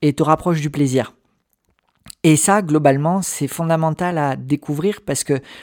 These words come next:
lorsqu'une personne se scarifie, euh, la personne qui observe, elle se dit « Waouh, ça fait mal ». Euh, celle qui est en train de le faire, elle fait « Ah, ça me fait du bien ». Et c'est ça qu'il faut comprendre. Voilà. Tant que on, on,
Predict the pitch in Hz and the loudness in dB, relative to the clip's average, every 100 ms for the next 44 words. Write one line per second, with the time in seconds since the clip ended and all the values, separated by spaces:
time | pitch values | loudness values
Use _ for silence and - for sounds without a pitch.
0 | - - 139 156 - 185 175 - 180 160 | -18 -4 0 0 -2 -4 -4 -4 -4 -6
1 | 135 - 135 123 - 202 277 - - - | -8 -6 -4 -4 -2 -4 -4 -18 -20 -20
2 | - _ - 123 127 - 226 82 - 151 | -20 _ -2 0 0 -2 -6 -6 0 0
3 | 175 - 196 - 151 - 175 220 196 151 | 0 -2 -2 -2 -2 0 0 0 -2 -4
4 | 131 151 147 170 151 110 - 123 170 135 | -2 -2 4 4 4 0 -2 2 2 0
5 | - _ - _ - 123 131 - 180 175 | -6 _ -20 _ -8 -4 -2 -2 0 0
6 | 151 156 143 208 220 - 117 - _ 147 | 0 0 0 0 0 0 -2 -2 _ 0
7 | 143 147 - 123 120 123 131 135 127 - | 2 2 0 -4 -4 -2 0 2 0 -4
8 | - - _ - 170 165 - 160 214 190 | -16 -20 _ 2 4 4 0 -2 0 0
9 | - 156 139 131 131 117 - _ _ _ | -2 -4 -4 -2 -4 -4 -8 _ _ _
10 | 131 113 - - - _ 233 240 - 185 | 0 0 -2 -16 -20 _ 0 0 0 2
11 | 160 - 156 151 - 139 127 | 2 0 -6 -6 -6 -4 -4